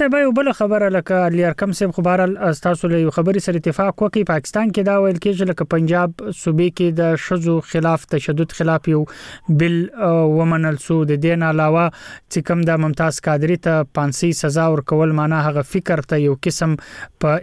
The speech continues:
علامتي توګه سزا ورکول دي. او، آه، دې نه علاوه ځکه ب-،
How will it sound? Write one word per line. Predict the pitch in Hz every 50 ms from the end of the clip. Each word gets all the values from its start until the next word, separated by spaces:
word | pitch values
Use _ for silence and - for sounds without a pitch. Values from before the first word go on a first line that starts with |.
| 196
علامتي | 165 156 151 147 143 143 - 196 180 - 180
توګه | 170 151 160 160 151 160 170 - 240 196 - -
سزا | - 156 147 151 160 160 160 165 170 185 160
ورکول | 143 143 - - 156 156 170 175 165 160
دي. | 170 160 - - - - - - -
او، | - 233 190 180 190 190 190 196 208
آه، | - - 196 185 185 175 165
دې | 190 202 208 208
نه | 202 190
علاوه | 190 185 190 202 208 190 196
ځکه | 190 170 - - 190 180 180 180 185 - - - 180 180
ب-، | 190 190